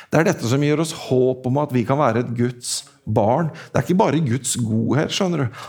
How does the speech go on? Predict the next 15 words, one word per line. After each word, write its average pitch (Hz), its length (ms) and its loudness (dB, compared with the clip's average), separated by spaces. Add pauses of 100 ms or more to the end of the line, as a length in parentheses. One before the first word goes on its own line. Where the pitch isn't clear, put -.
(120)
Han 127 160 2
betalte 117 460 2
en 156 160 -2
pris 180 500 -2
for 123 240 2
det, 110 80 2 (400)
og 110 80 2
han 131 160 0
åpna 127 680 0
veien 107 480 0 (260)
på 131 140 2
denne 110 240 2
måten. 104 400 -4 (760)
Men 170 240 0
kors-, - 400 -2